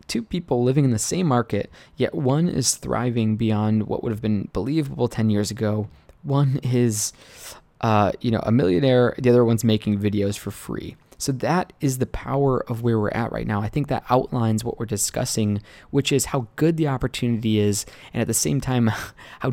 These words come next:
difficult it is. So the question is, how do you make it? How do you break through as an artist today? And, you know, I don't have all the answers, but what I do wanna lay out is a framework for how to think about this.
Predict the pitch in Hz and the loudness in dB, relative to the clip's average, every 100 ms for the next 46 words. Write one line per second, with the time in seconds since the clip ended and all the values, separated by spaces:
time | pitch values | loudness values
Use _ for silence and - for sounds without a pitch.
0 | - 156 151 147 - 101 - - 117 - | 0 0 2 -2 0 -4 -4 -4 -4 -2
1 | 95 - - - - - _ - - 160 | -6 -8 -8 -10 -12 -20 _ -14 -2 -2
2 | - 214 214 156 - 170 180 165 120 107 | 0 -2 -2 -2 -4 -4 0 2 2 2
3 | 120 170 - - - - - _ - - | 0 -2 -6 -6 -16 -20 -20 _ -6 -4
4 | 185 170 160 123 - 127 - - 147 160 | -2 2 2 2 2 -2 -2 -6 -2 0
5 | 143 - 107 110 - 107 101 - - - | 0 0 -2 -2 -2 -2 -2 -6 -8 -8
6 | - - - - - - 143 131 127 - | -10 -16 -20 -20 -14 -2 2 2 2 -2
7 | 127 117 147 170 131 127 120 - 120 - | -2 0 2 2 2 2 0 -2 -2 0
8 | 113 107 - - 113 101 - 175 160 127 | -4 -4 -8 -6 -4 -4 -4 -2 -2 0
9 | 117 107 104 - - 113 104 - 107 - | 0 0 -2 -4 -4 -2 -2 -4 -8 -10
10 | - 120 123 120 104 - - 107 101 - | -4 0 2 2 -2 -4 0 2 2 0
11 | 98 98 101 - 87 - - - | -2 0 -2 -2 -6 -6 -10 -10